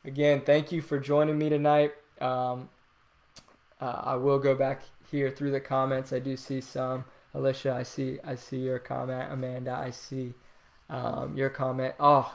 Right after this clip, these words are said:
I autocorrect might have got you, Amanda. Grave fits perse-, perfectly. Yeah, grace, grace fits perfectly. Um,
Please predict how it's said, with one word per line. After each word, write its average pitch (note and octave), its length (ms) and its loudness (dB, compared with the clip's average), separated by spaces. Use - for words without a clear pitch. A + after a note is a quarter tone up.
I C#3 120 -2
autocorrect D3 680 6
might C#3 180 2
have C3 80 2
got C#3 280 4
you, C#3 80 0
Amanda. B2+ 440 -4
Grave D3 440 6
fits D3+ 280 2
perse-, D3 320 2
perfectly. C3+ 720 2
Yeah, C3+ 300 2
grace, C#3+ 600 6
grace D3 340 6
fits C#3 220 -2
perfectly. B2+ 640 -2
Um, - 480 -6